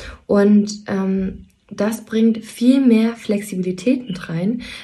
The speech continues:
weswegen eine Planung deshalb, mm, leichter macht, weil man hat natürlich einen Grundplan, aber man lernt, wenn der Plan nicht funktioniert, den umzuplanen.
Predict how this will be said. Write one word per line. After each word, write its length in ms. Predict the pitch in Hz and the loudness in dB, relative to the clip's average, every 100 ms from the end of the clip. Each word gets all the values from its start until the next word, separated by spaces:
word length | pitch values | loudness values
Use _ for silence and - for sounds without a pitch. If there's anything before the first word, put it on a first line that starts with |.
| - | -8
weswegen 580 | 196 190 196 208 208 208 | -6 -2 4 4 4 -2
eine 240 | 196 185 | -2 -2
Planung 880 | 185 - 185 180 208 254 247 262 302 - - - _ _ _ - | -2 -4 -2 -2 -2 0 2 2 -2 -10 -20 -20 _ _ _ -2
deshalb, 760 | 208 208 - 220 214 214 208 _ _ _ _ - | 0 0 -4 -4 -4 -6 -12 _ _ _ _ -2
mm, 420 | 202 202 202 196 - - | 2 2 2 0 -6 -4
leichter 460 | 185 202 240 180 160 | 2 4 2 0 0
macht, 360 | 160 160 - | 0 0 -6
weil 220 | 175 175 - - _ | -6 -6 -10 -20 _
man 160 | - 185 | -2 0
hat 140 | 185 | 0
natürlich 420 | 202 196 180 175 165 | -2 -4 -4 -4 -2
einen 100 | 160 | -2
Grundplan, 840 | 170 247 - - 165 170 233 247 - - - | 0 0 0 -6 -6 -4 -6 -8 -14 -20 -6
aber 200 | 196 202 | -2 0
man 180 | 202 | 0
lernt, 460 | 190 190 233 240 247 | 2 2 2 2 0
wenn 100 | 190 | 0
der 100 | 180 | -2
Plan 300 | 185 180 180 | -4 -6 -4
nicht 160 | 180 - | -6 -6
funktioniert, 760 | 180 180 - 190 196 202 - | -4 -4 -2 0 0 -2 -6
den 100 | 180 | -2
umzuplanen. 920 | 208 214 208 - 175 156 156 156 - | 0 -2 -4 -8 -4 -4 -4 -8 -12